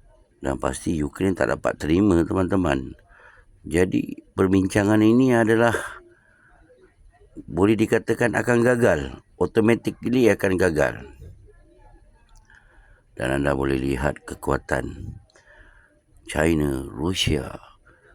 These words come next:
South Korea, eh, North Korea, maaf. North Korea, Iran. Menakutkan we-, negara Western sekarang. Dan negara Western sekarang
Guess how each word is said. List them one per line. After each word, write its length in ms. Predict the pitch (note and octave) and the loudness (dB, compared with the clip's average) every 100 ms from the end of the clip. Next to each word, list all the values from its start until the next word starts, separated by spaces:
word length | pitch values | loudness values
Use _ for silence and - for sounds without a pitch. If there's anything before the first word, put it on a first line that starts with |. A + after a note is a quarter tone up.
| - - - _ | -20 -20 -20 _
South 420 | - - F#2+ F2+ - | -12 -4 -2 -2 -8
Korea, 560 | - D#2+ F2 E2+ C#2+ A#1 - - - | -8 -4 -2 -2 -2 -6 -12 -20 -4
eh, 160 | E2+ D#2 | -2 0
North 320 | E2 G2 - | 2 0 -2
Korea, 480 | - F2 E2+ E2 C2+ | -4 0 0 0 -2
maaf. 320 | C2 C#2 C#2+ - _ _ - - - _ - | -6 -10 -12 -20 _ _ -20 -20 -20 _ -2
North 240 | F2+ E2 | -2 -2
Korea, 480 | - F2 F#2 F2 C#2 - - | -2 2 2 2 0 -4 -4
Iran. 480 | F#2 G2 E2+ A1 - - _ - _ _ - - - - _ _ F4+ - F4+ _ D#4 - _ _ D#4 D4+ _ _ _ _ - D4 A#4+ _ _ _ _ _ _ _ _ - | 0 2 2 0 -4 -18 _ -20 _ _ -20 -20 -20 -20 _ _ -20 -20 -20 _ _ -20 _ _ _ _ _ _ _ _ -20 _ _ _ _ _ _ _ _ _ _ -6
Menakutkan 960 | D#2+ A2+ A#2+ - A#2 - F#2+ D#2 - - | 2 4 2 2 2 2 -2 -2 -6 -14
we-, 240 | - D#2 F2 D#2+ | -2 0 0 0
negara 400 | E2 E2 E2 D#2+ | 2 4 4 4
Western 560 | D#2+ D2 - D2+ B1+ | 2 0 -4 -4 -4
sekarang. 400 | - C2+ C2+ - - _ _ _ _ _ - - _ - - _ - _ _ - | -10 -10 -12 -14 -20 _ _ _ _ _ -20 -20 _ -20 -20 _ -20 _ _ -16
Dan 240 | - D#2 D#2 | -6 -2 2
negara 240 | E2+ F2 | 2 2
Western 560 | E2+ F2+ D#2+ - F2+ E2 | 4 2 2 0 2 0
sekarang 560 | F2+ F2+ A2 B2+ C#3 | 0 0 0 -4 -10